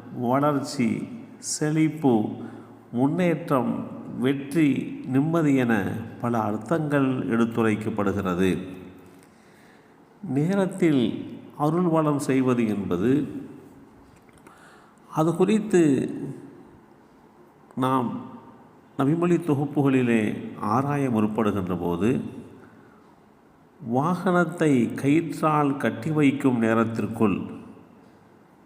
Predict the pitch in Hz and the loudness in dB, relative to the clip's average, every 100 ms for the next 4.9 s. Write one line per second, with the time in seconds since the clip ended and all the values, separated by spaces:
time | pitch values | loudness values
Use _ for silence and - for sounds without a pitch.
0 | - - - - 123 127 151 160 156 160 | -20 -20 -20 -6 -4 0 2 0 0 -2
1 | 139 147 160 143 139 139 131 131 127 123 | 0 2 4 4 4 4 2 2 4 2
2 | 117 104 104 101 95 117 143 - - - | 2 0 2 0 2 2 0 -4 -12 -16
3 | - - 117 113 131 170 185 185 156 151 | -18 -12 -8 -6 0 2 4 4 2 2
4 | 151 151 135 123 113 107 104 87 | 0 0 2 2 2 2 2 0